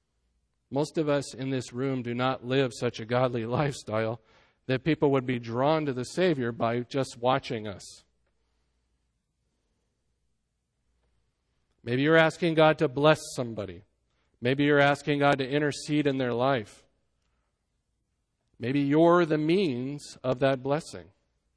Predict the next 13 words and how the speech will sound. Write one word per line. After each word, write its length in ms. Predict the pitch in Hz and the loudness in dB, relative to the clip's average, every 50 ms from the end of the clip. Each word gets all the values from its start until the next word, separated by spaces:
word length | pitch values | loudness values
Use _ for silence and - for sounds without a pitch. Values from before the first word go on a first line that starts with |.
| _ _ _ _ _ _ _ _ - | _ _ _ _ _ _ _ _ -2
Maybe 200 | 117 143 160 170 | 0 2 4 4
you're 400 | 170 170 175 180 185 196 208 214 | 4 4 4 6 6 6 4 4
the 120 | 185 175 | 2 0
means 640 | 147 135 131 123 120 113 110 107 104 104 - - _ _ _ _ _ _ _ _ _ _ _ - | -2 -2 -2 -2 -4 -6 -8 -12 -14 -18 -20 -20 _ _ _ _ _ _ _ _ _ _ _ 0
of 400 | 131 127 127 123 113 113 - - 135 | 0 2 2 0 -2 -8 -14 -10 -4
God 340 | 131 135 127 120 120 120 - - | 0 0 2 2 0 -2 -6 -10
working 460 | - 123 123 123 120 - 127 120 117 110 - | -8 -6 -4 -4 -4 -4 -6 -8 -8 -10 -10
in 160 | 127 120 113 | -10 -10 -8
that 260 | 113 117 110 104 _ _ | -8 -8 -10 -10 _ _
person's 420 | - 120 107 - 117 107 104 107 | -10 -10 -10 -12 -14 -18 -18 -16
life. 440 | 110 107 101 95 90 101 - _ _ _ _ _ _ _ _ _ _ _ _ _ _ _ _ _ _ _ _ _ _ _ _ _ _ _ _ _ _ _ _ _ _ _ _ _ _ _ _ _ _ _ _ _ _ _ _ _ _ _ _ _ _ | -14 -12 -12 -12 -14 -16 -20 _ _ _ _ _ _ _ _ _ _ _ _ _ _ _ _ _ _ _ _ _ _ _ _ _ _ _ _ _ _ _ _ _ _ _ _ _ _ _ _ _ _ _ _ _ _ _ _ _ _ _ _ _ _
Powerful 380 | - 127 127 151 160 - 185 175 | -2 -2 0 0 0 -2 -2 -4
prayer 520 | - - 180 160 147 143 143 143 139 139 | -2 2 2 4 4 6 4 2 0 -2